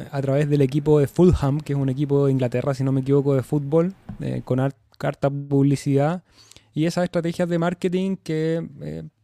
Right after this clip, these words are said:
si bien nosotros miramos un poco desde la tecnología, eh, siempre ayuda que, que esté en la boca. Si al final Rodrigo siempre nos menciona aquí que el, el parámetro siempre más importante va a ser el de la adopción, y el hecho que estén las redes o los proyectos asociados a Cardano ahí en,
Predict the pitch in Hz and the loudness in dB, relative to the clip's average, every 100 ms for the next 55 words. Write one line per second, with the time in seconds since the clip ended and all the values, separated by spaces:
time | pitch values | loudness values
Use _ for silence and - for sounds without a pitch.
0 | _ - 147 151 160 165 165 165 156 147 | _ -8 -2 0 0 0 -2 -2 0 4
1 | 156 160 151 160 160 160 151 147 139 135 | 4 4 2 0 4 2 4 0 2 2
2 | 127 123 - 180 147 175 190 - 127 127 | 2 -2 -2 0 0 -2 -10 -10 -8 -8
3 | 131 180 175 139 151 131 101 123 117 - | -6 -6 0 2 4 2 2 -4 -6 -6
4 | 120 - 139 135 139 147 - 139 127 135 | -6 0 0 4 4 4 2 -2 -4 2
5 | 143 143 - - - - 127 135 139 131 | 2 2 -4 -20 -20 -2 4 4 4 2
6 | 139 143 143 135 123 143 139 151 143 135 | -2 0 0 0 0 0 2 2 2 2
7 | 127 - - - 131 - 143 151 147 139 | 0 -8 -20 -10 -6 0 2 4 2 0
8 | 160 156 160 160 160 - 147 - 160 160 | -2 -4 -2 0 -2 -2 -4 -2 -4 -4
9 | 139 156 151 147 135 120 - - 170 196 | -2 0 0 2 2 0 -2 -2 0 -2
10 | - _ _ - - _ - - 131 131 | -10 _ _ -20 -20 _ -20 -6 0 2
11 | 147 151 147 135 - 151 156 - - - | 2 0 0 -2 0 0 0 -4 -14 -20
12 | - - - 135 131 131 147 156 160 139 | -20 -20 -10 -2 -2 0 2 4 4 2
13 | 131 123 131 143 156 139 135 143 139 135 | 0 0 0 0 0 -2 -2 -2 0 0
14 | 143 143 139 143 147 143 131 139 | 0 0 0 0 0 0 -2 -6